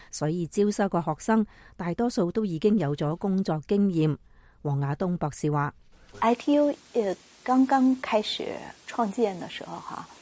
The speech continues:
Speaker 2: 他的學生都是本地的，都是絕大部分哈，都是工業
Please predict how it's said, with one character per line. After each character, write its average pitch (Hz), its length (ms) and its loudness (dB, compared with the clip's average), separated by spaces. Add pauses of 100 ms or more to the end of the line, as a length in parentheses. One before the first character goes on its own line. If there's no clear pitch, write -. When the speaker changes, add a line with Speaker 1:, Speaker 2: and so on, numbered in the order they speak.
(160)
Speaker 2:
他 233 140 0
的 214 120 -4
學 - 200 -12
生 180 280 -10
都 190 160 -6
是 - 200 -10 (520)
本 - 140 -6 (140)
地 185 260 -2
的， - 100 -16 (220)
都 196 100 -2
是 165 220 -8 (460)
絕 165 180 2
大 226 140 4 (100)
部 151 140 -6
分 151 200 -10
哈， - 280 -12 (340)
都 190 100 -10
是 - 220 -16
工 214 200 -4
業 208 200 -8